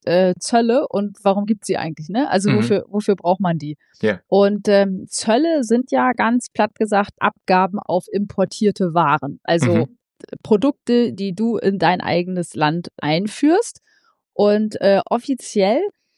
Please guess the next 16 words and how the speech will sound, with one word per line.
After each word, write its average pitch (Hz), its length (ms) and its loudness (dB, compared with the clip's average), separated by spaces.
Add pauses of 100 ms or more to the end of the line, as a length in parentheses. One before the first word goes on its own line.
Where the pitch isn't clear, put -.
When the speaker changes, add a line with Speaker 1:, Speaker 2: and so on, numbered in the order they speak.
(140)
Speaker 1:
sollen 220 360 2
Zölle 247 540 0
zwei - 380 -4
Dinge 185 320 -2
tun. - 380 -14 (280)
Diese 240 380 0 (100)
beiden 208 440 0
Sachen. 165 360 -6
Und 180 160 -8
zwar 247 460 2 (420)
Geld 220 260 0
in 208 100 -8
die 190 80 -8
Staatskasse 254 580 -4
bringen 262 320 0 (260)
Speaker 2:
Mhm. 120 380 -2